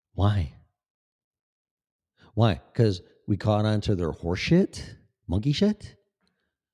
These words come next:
"Well, yeah, it was horse shit, and it's, hey, monkey shit, that's a good idea. Why don't, why don't we release the monkeypox now?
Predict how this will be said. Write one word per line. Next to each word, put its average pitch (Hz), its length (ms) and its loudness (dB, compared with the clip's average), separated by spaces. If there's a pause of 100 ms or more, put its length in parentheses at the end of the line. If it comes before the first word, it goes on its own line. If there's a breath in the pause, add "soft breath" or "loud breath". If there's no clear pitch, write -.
(920)
"Well, 185 180 6
yeah, 170 120 4
it 147 40 2
was 123 120 0
horse 160 200 2
shit, 131 220 -2
and 117 180 -4
it's, 135 200 -6
hey, 160 300 2
monkey 135 320 0
shit, 127 200 0
that's 233 180 0
a 113 60 -6
good 113 120 4
idea. 110 360 2
Why 131 160 -4
don't, 220 200 -4
why 165 180 -4
don't 233 240 0
we 190 200 0
release 127 480 2
the - 100 -2
monkeypox 78 920 -4
now? - 320 -12